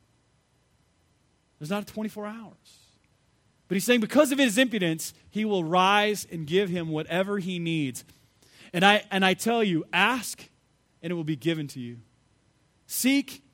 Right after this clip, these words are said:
and you will find. Knock and it will be open to you. For everyone who asks receives,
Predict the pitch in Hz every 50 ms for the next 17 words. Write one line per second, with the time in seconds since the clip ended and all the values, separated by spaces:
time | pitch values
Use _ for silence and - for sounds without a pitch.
0 | _ _ _ _ _ _ _ _ _ - 127 135 120 139 147 151 156 151 - -
1 | 120 113 117 135 - _ _ _ _ _ _ _ _ _ _ _ _ _ _ _
2 | _ _ 127 139 151 170 190 214 233 254 - - - - _ _ _ _ _ _
3 | _ _ _ _ _ _ _ _ _ 156 156 170 170 160 143 156 156 165 196 202
4 | 190 156 135 123 120 113 110 113 113 - _ _ _ _ _ _ _ _ _ _
5 | - - 156 160 160 185 196 196 202 190 196 190 185 175 165 160 165 160 - -
6 | - - - - _ _ _ _ _ _ _ _ 147 131 - - - 175 160 147
7 | 135 120 120 113 -